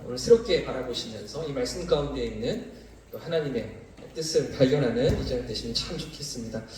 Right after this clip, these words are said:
근데 이 사건은 우리가 알고 있는 것처럼 그저 많은 사람을 먹이시고 예수님이 놀라운 기적을 일으키신 것, 놀라운 능력을 나타내신 것 정도의 의미가 아닙니다. 사실은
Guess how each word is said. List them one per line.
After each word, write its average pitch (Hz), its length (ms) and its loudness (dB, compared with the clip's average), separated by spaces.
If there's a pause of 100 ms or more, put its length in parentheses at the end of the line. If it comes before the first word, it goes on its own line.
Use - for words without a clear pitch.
(180)
근데 170 340 6 (300)
이 160 60 -6
사건은 180 680 4 (500)
우리가 214 400 4
알고 147 280 8
있는 196 160 0
것처럼 - 680 2 (760)
그저 208 260 2
많은 185 340 6
사람을 240 380 6
먹이시고 - 800 0
예수님이 160 480 -2
놀라운 180 420 4
기적을 202 460 0
일으키신 - 580 -6
것, - 120 -10 (1200)
놀라운 220 420 8
능력을 202 360 6
나타내신 165 680 -4
것 151 180 -2
정도의 131 400 -4
의미가 143 420 -4
아닙니다. - 400 -12 (600)
사실은 185 440 -2